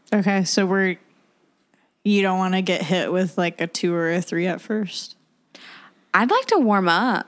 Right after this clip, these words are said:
Speaker 1: Okay, that's fine.
Speaker 2: I'm built different.
Speaker 1: That's fine. I
Speaker 2: All
Speaker 1: was
Speaker 2: right.
Speaker 1: just making sure about
Speaker 2: Before
Speaker 1: your boundaries.
Speaker 2: we start,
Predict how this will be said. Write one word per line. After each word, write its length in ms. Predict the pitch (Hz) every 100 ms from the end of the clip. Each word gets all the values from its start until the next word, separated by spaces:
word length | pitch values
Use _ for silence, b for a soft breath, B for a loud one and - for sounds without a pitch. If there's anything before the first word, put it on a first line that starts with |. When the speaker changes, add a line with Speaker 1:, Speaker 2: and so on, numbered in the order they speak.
| -
Speaker 1:
Okay, 360 | 226 240 311 311
that's 220 | 311 -
fine. 380 | 339 330 190 190
Speaker 2:
I'm 180 | 214
built 400 | 214 196 220 -
different. 580 | - - - 160 147 -
Speaker 1:
That's 280 | 196 202 -
fine. 500 | - 196 247 277 233
I 60 | 202
Speaker 2:
All 60 |
Speaker 1:
was 80 | 196
Speaker 2:
right. 40 | 262
Speaker 1:
just 180 | 254
making 340 | 233 240 254 233
sure 320 | - 254 247
about 180 | 214 226
Speaker 2:
Before 160 | 214
Speaker 1:
your 80 | 294
boundaries. 200 | - 392
Speaker 2:
we 100 | 254
start, 600 | 262 240 240 285 311 285